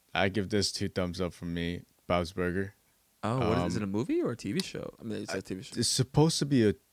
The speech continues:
Speaker 1: movie. I, I know, I've
Speaker 2: It's
Speaker 1: heard
Speaker 2: a, yeah.
Speaker 1: about this happening for a while. Um, I haven't seen anything or seen any images or any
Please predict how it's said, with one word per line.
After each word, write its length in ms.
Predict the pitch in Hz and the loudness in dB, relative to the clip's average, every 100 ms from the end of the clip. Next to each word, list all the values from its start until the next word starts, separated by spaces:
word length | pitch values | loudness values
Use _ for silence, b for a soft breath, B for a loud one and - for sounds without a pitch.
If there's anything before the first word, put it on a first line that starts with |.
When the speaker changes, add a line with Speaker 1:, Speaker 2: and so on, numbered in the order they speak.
| - | -8
Speaker 1:
movie. 480 | 98 92 101 92 78 | -4 0 0 0 2
I, 140 | 107 95 | 2 2
I 80 | 110 | 2
know, 560 | 110 123 151 170 170 - | 2 4 4 4 0 -2
I've 140 | 107 98 | -2 0
Speaker 2:
It's 100 | 143 | 2
Speaker 1:
heard 120 | 147 | 2
Speaker 2:
a, 20 | |
yeah. 60 | - | 2
Speaker 1:
about 220 | 156 156 | 0 2
this 200 | 156 - | 0 2
happening 420 | 127 131 135 139 | 2 2 2 -2
for 140 | - 98 | 0 0
a 60 | |
while. 400 | 80 85 120 151 - - - | 2 2 2 -2 -6 -10 -4
Um, 540 | 85 82 82 80 92 _ _ - _ _ - _ - | -2 0 -2 -6 -10 _ _ -20 _ _ -20 _ 2
I 60 | |
haven't 180 | 135 156 - | 4 4 2
seen 240 | 151 151 | 4 4
anything 400 | 147 147 - 139 | 4 4 2 4
or 80 | 113 | 4
seen 300 | - 117 107 | 2 0 2
any 260 | 104 101 101 | 2 2 2
images 480 | 101 95 101 95 95 | 0 0 -2 -2 -2
or 60 | |
any 300 | 90 90 87 | -2 0 -4